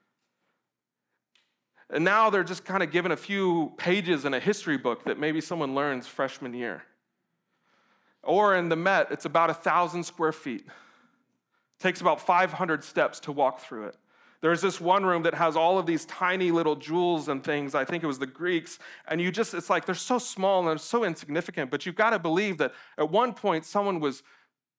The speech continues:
you know, praising this little tiny thing, and we're just passing it 'cause it's like, "Oh, it's gonna close soon, and I gotta go see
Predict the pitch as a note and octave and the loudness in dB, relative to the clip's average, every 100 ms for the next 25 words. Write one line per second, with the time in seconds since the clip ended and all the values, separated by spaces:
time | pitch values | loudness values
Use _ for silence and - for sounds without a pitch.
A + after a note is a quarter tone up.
0 | - D3+ B2+ - - - F#3 C4+ G#3 F#3+ | -6 -2 -2 -4 -8 0 2 2 0 0
1 | D#3 D3 D3 C3+ C#3 D#3 C3 B2+ - A#2+ | 0 0 0 -2 -2 -4 -4 -4 -4 -4
2 | A#2+ - D3+ F#3+ E3 - F3+ F3+ F3 C3+ | -4 -6 -2 -4 -4 -2 0 0 -2 -6
3 | - C#3 C3 C3 - D3+ D3 C#3 D3+ B2+ | -6 -8 -2 -2 0 0 0 -2 -6 -6
4 | - E3 D3+ - C3 A#2 A#2+ B2 C3+ B2+ | -2 0 0 -4 -4 -2 -2 0 0 0
5 | B2 A#2 C#3+ B2+ A#2+ | -2 -4 -4 -2 -4